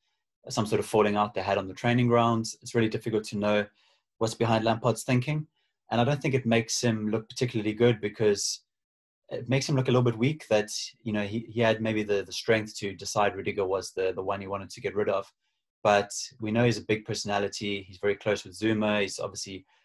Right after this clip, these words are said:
German teammates with Havertz and Werner. And he's the sort of player you want to keep, you know, on side if he's gonna be at the club for this season, or at least until January. And it does seem like it's a lot easier just to involve Rudiger in the side and not have to deal with any issues off the field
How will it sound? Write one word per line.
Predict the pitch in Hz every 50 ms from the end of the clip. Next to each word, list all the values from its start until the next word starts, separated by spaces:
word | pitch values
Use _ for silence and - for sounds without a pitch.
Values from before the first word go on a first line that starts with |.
| _ _ _ _ _ -
German | - 107 98 104 101 95
teammates | - 113 104 101 101 95 - -
with | - 92 -
Havertz | 107 101 98 101 98 - - 107
and | 92 90 87
Werner. | 104 110 107 107 107 107 104 101 - 101
And | 101 95 95 92 95 92 - - - - _ _ _ _ _ _ _ _ _ _ _ _ _
he's | - 104 104 113
the | 117
sort | - - 123 117
of | 120 -
player | 123 113 107
you | 104 104 104
want | 107 110
to | 110
keep, | - - 113 110 - 113 -
you | 113 104
know, | 104 -
on | 107 107
side | 107 107 - 123 123 127
if | 131 123
he's | - 107 -
gonna | - 110 104 107
be | 85 107 107
at | 107 110 113 104 98 -
the | 110
club | - - 113 104 107
for | - 104
this | 101 101 - -
season, | - 110 107 110 110 104
or | 92 95 - -
at | 101 101
least | 104 101 -
until | 110 107 - 98 98
January. | 104 107 107 110 113 117 120 120 123 _ _ _ _ _ _ _ -
And | 101 101
it | 107
does | 117 117 117 -
seem | - - 123 113 104 98
like | 98 95 95 95 - - - _ _ _ _ _ _ _ _ _ _ _ - -
it's | 123 - -
a | 110
lot | 104 110 110 107 120
easier | 113 104 107 107 101
just | 104 101 - -
to | - 101
involve | 101 98 92 101 101 104 101 101
Rudiger | 101 104 104 107 107 107 101 98
in | 95 95
the | 95 92
side | - - 104 101 98 98 95 90
and | 92 92
not | 95 98 95 -
have | 98 92 - -
to | 101
deal | 98 101 98 101 98
with | 98 92 -
any | 95 95 98 95 90
issues | 87 - 107 92
off | 95 95 - -
the | 90
field | - - - 101 95 95 92 -